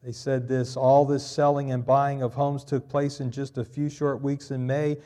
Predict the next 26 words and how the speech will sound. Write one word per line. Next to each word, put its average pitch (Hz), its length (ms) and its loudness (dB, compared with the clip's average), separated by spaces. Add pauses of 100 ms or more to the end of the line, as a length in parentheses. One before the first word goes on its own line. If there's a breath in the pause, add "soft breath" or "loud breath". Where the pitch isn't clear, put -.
(120 loud breath)
and 127 160 0
by 120 180 4
June 143 400 0
we 131 160 2
were 123 180 0
signing 143 600 -2
closing 147 500 0
documents 143 640 -2
and 117 140 -4
moving 143 380 -2
into 143 260 -6
this 131 260 -6
new 139 220 -2
home. 127 340 0 (240 loud breath)
It's 120 160 -2
been 139 220 2
a 120 60 0
fun 147 340 0
summer 139 420 0
since 120 340 -8
then, 131 280 0
making 135 380 -2
this 127 180 -6
home 135 240 -2
a 123 80 -2
space 147 520 -2